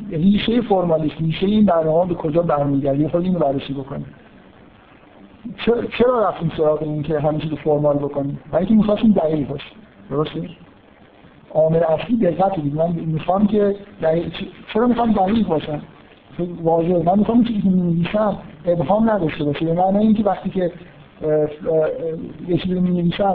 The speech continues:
و خواننده‌ای اینو می‌بینه، دقیقاً همون چیزی که من نوشتم بفهمه. اگه مبهم بنویسم، ممکنه من منظورم یه چیزی باشه و اون چیز دیگه بفهمه. این در همه متون وجود داره، این فقط مربوط به ریاضیات نیست.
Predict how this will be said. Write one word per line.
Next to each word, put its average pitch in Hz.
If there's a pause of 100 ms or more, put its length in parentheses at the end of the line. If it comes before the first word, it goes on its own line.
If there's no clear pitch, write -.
و 165
خواننده‌ای 170
اینو 185
می‌بینه، 165 (240)
دقیقاً 196
همون 233
چیزی 214
که 196
من 170
نوشتم 151
بفهمه. - (520)
اگه 214
مبهم 190
بنویسم، 180
ممکنه 202
من 196
منظورم 170
یه 190
چیزی 196
باشه 165 (380)
و 151
اون 180
چیز 185
دیگه 151
بفهمه. - (260)
این 180
در 185
همه 185
متون 208
وجود 143
داره، 143
این 151
فقط 160
مربوط 151
به 165
ریاضیات 143
نیست. 120